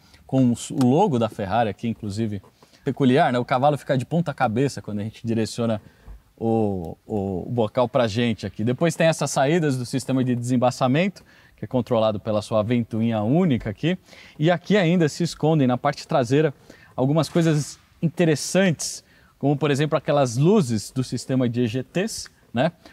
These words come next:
Uma pra cada bancada, um e quatro desse lado e a outra cinco a oito desse outro lado aqui, né, dos cilindros.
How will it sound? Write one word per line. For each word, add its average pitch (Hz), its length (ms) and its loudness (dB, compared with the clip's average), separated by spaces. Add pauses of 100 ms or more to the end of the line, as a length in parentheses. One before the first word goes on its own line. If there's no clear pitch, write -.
(160)
Uma 208 240 4
pra 151 160 -2
cada 160 280 0
bancada, 131 580 2
um 147 220 2
e - 20 0
quatro 135 380 0
desse 120 260 0
lado 151 340 2
e 127 120 4
a 120 80 4
outra 131 420 2 (300)
cinco - 420 -2
a 139 60 4
oito 123 400 0 (360)
desse 127 360 0
outro 131 340 2
lado 127 240 4
aqui, 202 320 -2
né, 139 140 -2
dos 120 140 -4
cilindros. 180 600 -2